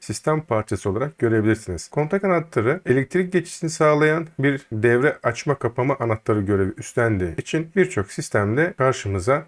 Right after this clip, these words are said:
çıkmaktadır. Nedir kontak anahtarı? Sistem istendiği zaman elektrik akımını gönderir ve istenmediği zamanda da elektrik akımını keser.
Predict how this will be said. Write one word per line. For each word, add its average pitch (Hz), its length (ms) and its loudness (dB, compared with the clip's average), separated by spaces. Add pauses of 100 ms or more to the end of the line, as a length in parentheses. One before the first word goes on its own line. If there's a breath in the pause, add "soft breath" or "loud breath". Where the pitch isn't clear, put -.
çıkmaktadır. 120 720 0
Nedir 208 260 4
kontak 107 360 2
anahtarı? 110 580 2
Sistem 170 400 2
istendiği 160 520 4
zaman 131 320 2
elektrik 147 380 0
akımını 104 380 0
gönderir 127 540 0
ve 143 100 0
istenmediği 127 600 0
zamanda 104 460 0
da 156 200 -2
elektrik 143 500 0
akımını 123 440 -2
keser. 98 380 0